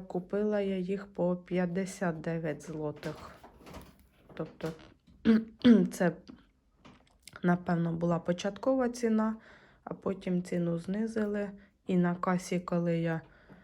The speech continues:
пробивала, то п'ятдесят дев'ять злотих. Тут уже почав рости новий листочок в однієї із цих орхідейок.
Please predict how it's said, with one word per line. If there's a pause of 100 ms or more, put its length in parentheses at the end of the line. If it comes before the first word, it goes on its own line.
(240)
пробивала,
то (180)
п'ятдесят
дев'ять
злотих. (1300)
Тут
уже
почав
рости
новий
листочок
в
однієї
із (120)
цих (1300)
орхідейок.